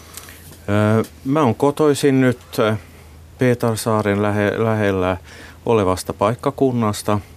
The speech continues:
Purmo, Pedersöre. Ö, ja sama, sama paikkakunta ku-, kuten, kuten Sixten muuten. <laughs> Ja,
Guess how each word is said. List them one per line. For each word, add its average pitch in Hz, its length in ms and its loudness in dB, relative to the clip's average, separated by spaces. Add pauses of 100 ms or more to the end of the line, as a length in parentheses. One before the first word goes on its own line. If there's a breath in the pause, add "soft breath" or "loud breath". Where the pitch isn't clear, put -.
(180)
Purmo, 104 500 0 (240)
Pedersöre. 107 760 0 (680 loud breath)
Ö, 95 440 0 (960 loud breath)
ja 90 340 -2 (280 loud breath)
sama, 110 440 0
sama 113 240 0
paikkakunta 107 680 -4
ku-, 104 420 -6
kuten, 104 420 -4
kuten 107 280 -2
Sixten 92 500 -2
muuten. 85 560 -6 (300 loud breath)
<laughs> - 260 -12
Ja, 98 560 2